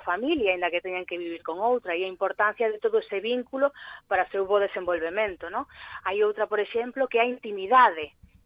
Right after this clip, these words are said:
Eh, cando ti vives nunha familia, podes ter toda esa intimidade e ese cariño para ti só, e por eso tamén é tan importante esta medida do acollemento familiar.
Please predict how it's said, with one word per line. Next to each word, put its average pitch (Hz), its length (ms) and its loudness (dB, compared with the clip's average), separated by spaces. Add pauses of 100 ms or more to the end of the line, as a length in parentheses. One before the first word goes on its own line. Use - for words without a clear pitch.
(180)
Eh, 185 320 -2
cando 190 320 -2
ti 220 80 -10
vives 220 320 0
nunha 220 160 -2
familia, 233 560 0
podes 240 240 0
ter 226 240 -2
toda 220 80 6
esa 202 160 -6
intimidade 190 640 2
e 185 80 -2
ese 185 160 -10
cariño 185 320 -4
para 165 240 -2
ti 165 160 -14
só, 208 240 0
e 165 80 -10
por - 160 -4
eso 202 160 -8
tamén 196 320 -6
é 185 80 -6
tan 185 160 -2
importante 185 640 0
esta 180 160 -4
medida 170 320 -2
do 165 80 -2
acollemento 165 480 -8
familiar. 147 400 -8